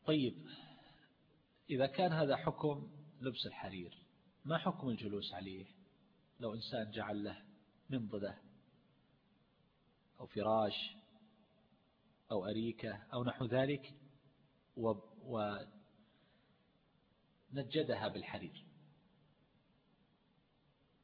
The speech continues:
هل يجوز هذا؟ لو جعل له فرشة يجلس عليها، هل يجوز هذا؟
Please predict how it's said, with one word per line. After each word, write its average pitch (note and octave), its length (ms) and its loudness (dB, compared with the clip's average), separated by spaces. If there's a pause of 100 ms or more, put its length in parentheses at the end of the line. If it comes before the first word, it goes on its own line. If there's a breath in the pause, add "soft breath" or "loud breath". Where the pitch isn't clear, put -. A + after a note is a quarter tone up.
(300)
هل D3 200 0
يجوز B2+ 380 -2
هذا؟ A2 160 -6
لو C3 120 -2
جعل C3 280 4
له A2 180 0 (340)
فرشة A#2 280 0
يجلس G2+ 380 -4
عليها، G2+ 360 -6 (1300 soft breath)
هل B2+ 140 0
يجوز A#2+ 380 2
هذا؟ A#2 260 -6